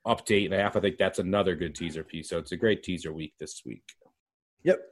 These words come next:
Speaker 2: definitely agree. There we have it. Stuck going with the Rams, teasing them up to seven and a half, and the Texans down to a two-point favorite. And I'm going with the Vegas Raiders up to plus nine and the Panthers up to plus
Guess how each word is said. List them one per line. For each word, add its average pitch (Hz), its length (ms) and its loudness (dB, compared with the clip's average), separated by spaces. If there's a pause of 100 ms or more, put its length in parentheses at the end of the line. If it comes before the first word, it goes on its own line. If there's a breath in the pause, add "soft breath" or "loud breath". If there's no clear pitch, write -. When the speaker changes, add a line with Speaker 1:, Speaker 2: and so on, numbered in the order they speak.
(300)
Speaker 2:
definitely 127 300 8
agree. 113 340 4 (160)
There 165 100 12
we 160 80 12
have 151 240 12
it. 147 240 10 (240)
Stuck 160 300 10
going 156 280 12
with 143 200 10
the 123 160 10
Rams, 147 760 8
teasing 147 260 10
them 139 140 10
up - 120 6
to 127 80 0
seven 156 300 10
and 151 120 10
a 143 40 8
half, 143 380 6
and 123 140 4
the 117 80 2
Texans 135 680 2 (340)
down 135 280 10
to 127 100 4
a 110 60 4
two-point 185 480 10
favorite. 165 480 12
And 131 100 4
I'm 135 100 6
going 135 300 8
with 127 340 6 (320)
the 127 60 4
Vegas 147 320 12
Raiders 151 680 12 (100)
up 143 200 8
to 131 80 2
plus 131 440 8
nine 135 460 8
and 120 200 4
the 113 280 2
Panthers 180 440 10
up - 180 10
to 131 60 4
plus - 460 6